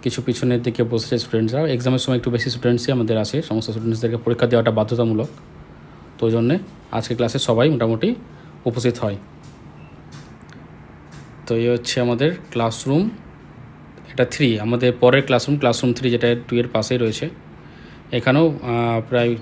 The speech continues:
চল্লিশ পঞ্চাশ জন মতো বসেছে। এটা আসছে আমাদের ক্লাসরুম ফোর।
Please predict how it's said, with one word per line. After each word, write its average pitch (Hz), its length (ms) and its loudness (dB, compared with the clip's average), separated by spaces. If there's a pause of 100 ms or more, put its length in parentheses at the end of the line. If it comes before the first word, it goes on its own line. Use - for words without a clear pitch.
(100)
চল্লিশ 120 200 0
পঞ্চাশ 113 240 -2
জন 120 140 2
মতো 113 140 -2
বসেছে। 120 360 -4 (1120)
এটা 123 280 4
আসছে 123 260 2
আমাদের 127 300 4
ক্লাসরুম 123 380 2
ফোর। 139 340 6